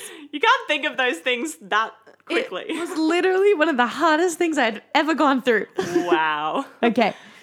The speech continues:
Speaker 2: Ready. Favorite word?
Speaker 1: Wanker.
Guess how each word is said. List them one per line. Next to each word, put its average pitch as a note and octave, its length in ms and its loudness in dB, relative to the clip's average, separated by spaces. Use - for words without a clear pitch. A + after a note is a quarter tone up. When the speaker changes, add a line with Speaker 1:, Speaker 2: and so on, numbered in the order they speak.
Speaker 2:
Ready. G3 420 -2
Favorite A#3 320 0
word? G3+ 320 0
Speaker 1:
Wanker. F3+ 600 -6